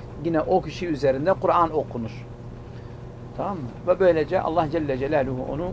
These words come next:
muaf eder. Ve bu konuda en doğrusu kişi kendi üzerinde okumasıdır. Ama eğer Kur'an okumasını bilmiyorsa o zaman başka kişinin üzerinde okutmasında bir sakıncası yoktur.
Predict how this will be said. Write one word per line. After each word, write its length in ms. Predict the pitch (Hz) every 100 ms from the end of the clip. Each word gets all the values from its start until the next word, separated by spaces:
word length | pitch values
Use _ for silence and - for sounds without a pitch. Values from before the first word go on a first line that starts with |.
| -
muaf 300 | 139 131 127
eder. 260 | 117 113 107 -
Ve 260 | 156 190 - - - - 143 196
bu 160 | 240
konuda 420 | 180 175 151 139 120
en 300 | 208 226 214
doğrusu 520 | 180 165 160 - 233 -
kişi 320 | 170 247 247
kendi 260 | 185 156
üzerinde 480 | 156 147 135 131 127
okumasıdır. 680 | 127 - 117 117 - 101 113 - - - 190
Ama 180 | 214 220
eğer 220 | 214 -
Kur'an 240 | 196 185
okumasını 540 | 180 180 165 - 156 139
bilmiyorsa 600 | 135 123 123 - - 113 - - - -
o 100 | 180
zaman 360 | 156 151 131
başka 340 | 143 - 220 214
kişinin 400 | 165 156 139 135
üzerinde 440 | 180 156 143 127 -
okutmasında 920 | - - - 139 143 127 147 147 165
bir 100 | 165
sakıncası 720 | - 143 - 139 123 127 -
yoktur. 460 | 135 143 131 - 120